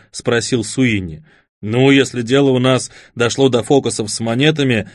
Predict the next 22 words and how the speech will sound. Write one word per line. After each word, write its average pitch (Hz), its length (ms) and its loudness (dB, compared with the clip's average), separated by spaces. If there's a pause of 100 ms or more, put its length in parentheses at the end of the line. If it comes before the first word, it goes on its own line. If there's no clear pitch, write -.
(200)
тогда 117 320 0
смотри 117 400 -2
сюда». 98 440 -4 (680)
Он 180 180 2
взял 147 240 2
со 139 140 -6
стола 131 340 -2
пустой 127 360 -4
стакан, 107 580 -6 (320)
потом 139 340 2
вытянул 135 440 2
руку 180 460 0
и 127 80 -4
достал 123 400 0
прямо 127 360 0
из 98 120 -8
воздуха 143 460 0
золотую 117 480 -2
монету, 135 580 -2 (280)
большую 110 480 2
и 127 40 2
блестящую, 123 840 -4